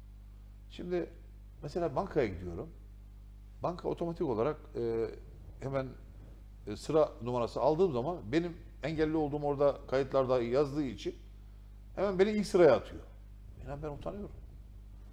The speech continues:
Şimdi orada bakıyorum, saatlerce oturup sıra bekleyen insanlar var. Bir bakıyorum, pat, benim sıram en öne geliyor. Yani ben üzülüyorum. Hastanede mesela hemen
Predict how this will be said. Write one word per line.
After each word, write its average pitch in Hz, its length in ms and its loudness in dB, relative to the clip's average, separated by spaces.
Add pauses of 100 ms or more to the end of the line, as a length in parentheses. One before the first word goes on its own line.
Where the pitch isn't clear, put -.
(140)
Şimdi 139 180 -8
orada 170 220 2
bakıyorum, 165 340 0
saatlerce 165 460 0
oturup 156 340 -4
sıra 170 180 0
bekleyen 156 260 -4
insanlar 160 360 -2
var. 151 180 0 (600)
Bir 160 80 0
bakıyorum, 170 340 4
pat, 233 260 6
benim 196 260 2
sıram 220 260 2
en 240 80 0
öne 214 200 0
geliyor. 107 300 0 (920)
Yani 143 260 -4
ben 165 140 0 (180)
üzülüyorum. 151 380 2
Hastanede 156 580 4 (680)
mesela 123 360 -2 (180)
hemen 156 300 -4